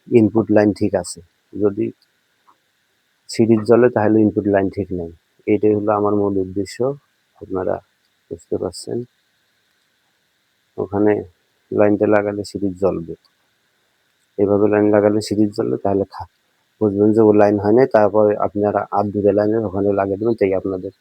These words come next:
হয়ে যাবে সিরিজ জ্বললে, সিরিজ না জ্বললে হয়ে যাবে। আমরা লাগাচ্ছি এইভাবে, দেখুন আমাদের আর কোনো সিরিজ জ্বলে না। এই যে দেখুন আপনারা,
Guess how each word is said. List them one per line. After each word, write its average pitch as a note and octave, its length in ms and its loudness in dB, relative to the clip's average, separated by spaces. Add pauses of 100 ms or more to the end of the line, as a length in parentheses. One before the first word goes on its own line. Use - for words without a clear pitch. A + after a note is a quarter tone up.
(460)
হয়ে F#2+ 200 -2
যাবে F2+ 160 -4 (100)
সিরিজ F#2 300 -6
জ্বললে, E2+ 260 -4 (1800)
সিরিজ G2 340 -6
না G2+ 160 0
জ্বললে F#2 320 -2
হয়ে E2 160 -2
যাবে। E2 180 -10 (920)
আমরা G#2 160 -2 (100)
লাগাচ্ছি G2+ 400 0
এইভাবে, G2 380 -4
দেখুন A2 220 -6 (1120)
আমাদের G2 340 -2 (100)
আর G2+ 60 0 (100)
কোনো G2+ 160 -2 (120)
সিরিজ G2+ 260 -2 (120)
জ্বলে F#2+ 320 2
না। E2 60 -18 (1120)
এই F#2 180 -8
যে F#2 140 -10
দেখুন F2+ 260 -12
আপনারা, - 240 -16